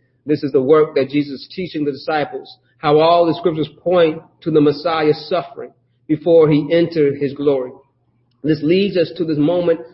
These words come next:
of this text now, after he has opened up those scriptures into their hearts, into their minds, and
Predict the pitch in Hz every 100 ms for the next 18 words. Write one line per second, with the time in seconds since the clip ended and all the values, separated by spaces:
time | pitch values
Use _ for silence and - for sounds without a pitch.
0 | _ 156 156 151 - 175 156 170 170 160
1 | 156 165 170 160 160 170 151 - - -
2 | 170 156 - _ _ - 180 190 190 180
3 | 175 160 - 156 151 - 196 - 151 156
4 | 147 160 156 139 170 156 147 151 160 156
5 | 143 170 156 151 143 143 147 143